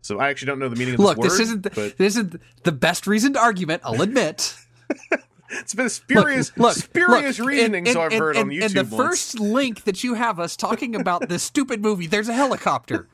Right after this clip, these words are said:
Speaker 2: There's a
Speaker 1: Well, that's a
Speaker 2: helicopter with a camera on it.
Speaker 1: That's movie magic, you know. They might have, that might be, that might be a C G helicopter, 'cause, you know, they make C G dinosaurs all the time.
Speaker 2: I'm gonna go back to a show that's more professional.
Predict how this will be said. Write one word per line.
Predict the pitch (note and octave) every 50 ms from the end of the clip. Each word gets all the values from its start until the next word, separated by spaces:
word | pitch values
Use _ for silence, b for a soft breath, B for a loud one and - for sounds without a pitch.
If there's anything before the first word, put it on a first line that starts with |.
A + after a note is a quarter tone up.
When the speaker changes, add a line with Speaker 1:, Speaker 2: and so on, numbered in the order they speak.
| _ _ _ _ - - _ _ _ -
Speaker 2:
There's | E3 F3+ F#3
a | A3
Speaker 1:
Well, | A3 C#4 C#4+
that's | C4+ -
a | C4
Speaker 2:
helicopter | C4 C4 C4+
with | B3+ - -
a | C4
camera | - - - B3+ A3+ G#3 F3+ E3
on | E3 C#3+ A2+
it. | G#2 -
Speaker 1:
That's | - - -
movie | E4+ F4+ F4 D#4 D#4+ B3
magic, | F#3 D3+ B2+ A#2 A2+ G2 G2+ G#2+ G#2 - -
you | D3+
know. | F#3 G3+
They | G3+ G3+
might | G#3+ A3 G#3+
have, | A#3 F#3+ D#3
that | G3+ G#3
might | G3+ A3 A3 A3
be, | A3 G3+
that | D#3+ C#3 F#3 G3 G3
might | G#3 G#3 G#3
be | - G3+ F#3+
a | F3+
C | - - - F#3 F#3
G | D#3+ D3+ F3+ F#3
helicopter, | E3+ D3 C3+ C#3+ B2+ - C3 A2+ G#2 - - A#2+ G#2+
'cause, | - D3 C#3 -
you | F3
know, | F3
they | F3 G3+
make | B3 A#3 -
C | - C#3 B2+
G | - G#2+
dinosaurs | G#2+ - G#2 A2 A#2+ B2+ B2+ B2+ - F#2+ F#2+ F#2 G2+ G#2 - - - _ -
all | G2+ G2
the | E2+
time. | - - - G3
Speaker 2:
I'm | A#3+
gonna | C4 C4+
go | G#3 A3 G3+
back | F#3 E3 F3+ G3+ A3 -
to | - G3
a | F3+
show | - - G#3
that's | F#3+ F3+ F3+ -
more | - F#3 -
professional. | - - - D3+ - - - -